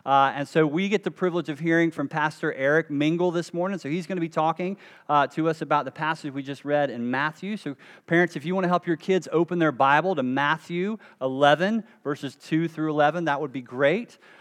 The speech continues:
Uh, and then afterwards, kids, if you wanna come see me at the front, I will have a special surprise for you if you'll bring me your sheet, if you'll bring me your sermon scavenger hunt. Does that sound good? Oh, man.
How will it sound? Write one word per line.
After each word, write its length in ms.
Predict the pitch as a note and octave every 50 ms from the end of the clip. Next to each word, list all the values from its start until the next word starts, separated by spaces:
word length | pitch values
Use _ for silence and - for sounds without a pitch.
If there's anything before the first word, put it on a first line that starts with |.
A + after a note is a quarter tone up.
| - -
Uh, 160 | D3 D3+ D3+
and 100 | D3 D#3
then 120 | E3+ F3 F#3
afterwards, 500 | - F#3+ A#3 A#3+ - A#3 A3 G#3+ G3+ -
kids, 280 | - G#3 G3 F3+ D3+
if 100 | D#3 C#3
you 80 | D#3+ F#3
wanna 140 | G3+ G3+ G3
come 200 | - G3+ F#3+ F3
see 320 | - - - - G3+ G#3
me 160 | G#3+ G#3+ G#3+ A3
at 100 | G#3+ A3
the 80 | A3+
front, 520 | A3+ - - A3 G3+ G3 G#3+ - - - - _ _ - - _ -
I 140 | - C#3+ D#3+
will 140 | E3 F3 F3+
have 200 | F3 E3 E3 D#3
a 80 | D#3
special 800 | D3 - - - - - F3 F3+ F3+ - G3 F#3+ F#3+ F#3+ F#3 F#3 - _ _
surprise 680 | _ - - E3+ E3 - F#3 F3+ F3 F3 F3+ F3+ F3
for 160 | F3+ - E3+ D#3
you 220 | D3+ D3+ D3+ C#3
if 140 | C3 - -
you'll 100 | D#3 C#3
bring 320 | A2+ A#2+ C#3 D3 D#3 D#3+
me 120 | D#3+ D#3 D#3
your 160 | D3 D3 C3
sheet, 340 | - - - D3+ B2 G#2+ G#2
if 40 |
you'll 100 | C3 B2+
bring 220 | A2+ C3+ C#3+ D3 D3+
me 60 | D3
your 140 | C#3+ C3+ B2
sermon 400 | - - C#3 C#3 C#3 C#3+ C#3 B2
scavenger 480 | - - C#3 C3 C3 B2 A2 A2+ A2
hunt. 200 | G#2+ G2+ F2+ F2 _ - - - -
Does 120 | - B2+
that 140 | E3+ E3+ E3
sound 280 | - F#3+ F3+ F3+ E3+ E3
good? 280 | F#3 G3+ A3 B3 A#3+ - _ _ _ _ _ _ _ _ _ _ _ _ _ _ _ _ _ _ _ _ _ _ _ _ _ _ _ G2+
Oh, 160 | G#2 B2 B2+
man. 460 | C3+ D3 D3+ C3 A2 F#2+ F#2+ A2+ -